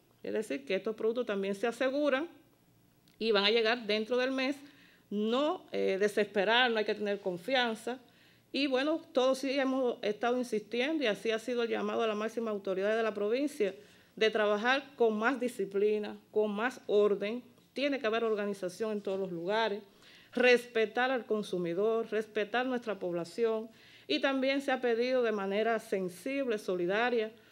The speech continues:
poder contribuir a que no haya aglomeración, que se puedan atender los, los segmentos de la población, sobre todo cuando hablamos de las personas de más de sesenta y cinco años, lo, las madres con niños solos,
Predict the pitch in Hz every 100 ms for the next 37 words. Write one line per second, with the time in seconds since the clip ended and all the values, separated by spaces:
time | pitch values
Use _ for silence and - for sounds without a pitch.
0 | - - 214 240 269 240 226 214 202 196
1 | 220 269 311 - 196 202 208 226 254 233
2 | 208 190 180 170 175 240 233 233 233 233
3 | 214 208 240 254 240 233 208 208 226 240
4 | 226 202 - 202 196 196 190 185 214 247
5 | 226 202 190 190 233 247 190 175 180 214
6 | 226 196 - - - - 202 196 208 240
7 | 233 226 202 202 233 220 208 214 214 202
8 | 196 185 202 190 175 185 220 233 202 196
9 | 196 - _ 180 175 175 185 185 196 214
10 | 220 196 196 185 185 175 247 240 208